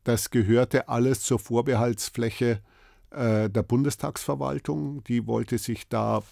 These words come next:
wahnsinnig ausbreiten. Und das Land Berlin hatte dagegen das Interesse, äh, wenn es noch etwas, äh, von Universität und von Geschäften und sonst was ging, sollte es dort bleiben und es sollte möglichst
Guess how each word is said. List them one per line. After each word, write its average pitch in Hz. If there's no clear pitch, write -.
wahnsinnig 120
ausbreiten. 131
Und 127
das 127
Land 127
Berlin 127
hatte 139
dagegen 131
das 127
Interesse, 127
äh, 120
wenn 117
es 131
noch 120
etwas, -
äh, 117
von 117
Universität 120
und 120
von 110
Geschäften 127
und 117
sonst 131
was 117
ging, 131
sollte 120
es 117
dort 107
bleiben 117
und 131
es 127
sollte 123
möglichst 127